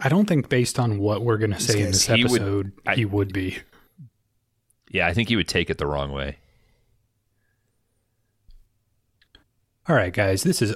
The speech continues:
Speaker 1: On Deadly Ground from nineteen ninety-four, directed by Steven Seagal. Uh, also starring, and he did get a producer's credit.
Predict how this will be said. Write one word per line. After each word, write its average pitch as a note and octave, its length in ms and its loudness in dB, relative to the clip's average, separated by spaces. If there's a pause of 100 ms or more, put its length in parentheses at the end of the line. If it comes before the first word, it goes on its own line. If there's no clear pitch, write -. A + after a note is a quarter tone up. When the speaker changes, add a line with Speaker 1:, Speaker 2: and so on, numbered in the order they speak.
(120)
Speaker 1:
On A2+ 240 2
Deadly G2+ 340 -2
Ground F#2+ 480 0
from G2+ 220 -2
nineteen B2 420 2
ninety-four, G#2+ 760 2
directed G#2+ 520 0
by F#2+ 300 -2
Steven A#2+ 500 0
Seagal. G2 600 -2 (580)
Uh, G2 340 -2
also C#3+ 300 2
starring, C3+ 680 2
and C#3+ 180 2
he D#3 80 2
did F#3 160 0
get F3+ 140 0
a - 20 2
producer's E3+ 480 2
credit. G2 460 -4